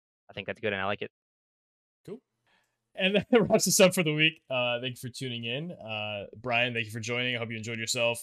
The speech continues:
Speaker 2: Uh, I'm sure you'll be back at some point. But you guys will be seeing him in the future. I'm signing him up for this right now. But, uh, we've talked about the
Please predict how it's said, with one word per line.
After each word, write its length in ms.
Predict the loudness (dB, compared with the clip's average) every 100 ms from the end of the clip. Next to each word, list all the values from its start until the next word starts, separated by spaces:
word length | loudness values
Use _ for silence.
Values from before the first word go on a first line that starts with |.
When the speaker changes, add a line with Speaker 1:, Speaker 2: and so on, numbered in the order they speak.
| -8
Speaker 2:
Uh, 40 |
I'm 240 | -8 -6
sure 120 | -6 -6
you'll 100 | -6
be 60 |
back 200 | -4 -4
at 100 | -4
some 140 | -10 -8
point. 280 | -8 -8 -12 _ _ _ _ _ _
But 180 | -10 -8
you 120 | -8 -4
guys 220 | -4 -4
will 180 | 4 4
be 100 | 6
seeing 300 | 0 2 2
him 100 | 0
in 60 | -4
the 80 | -6
future. 480 | -4 -4 -4 -4 -4
I'm 220 | -8 -8
signing 340 | -4 -4 -4
him 140 | -6 -8
up 100 | -8
for 100 | -10
this 160 | -8 -8
right 160 | -8
now. 320 | -8 -8 -10 -6
But, 140 | -6
uh, 340 | -4 -6 -6 -10 -14 -16 -16 -14
we've 220 | -8 -8 0
talked 200 | -2 0
about 100 |
the 60 | -4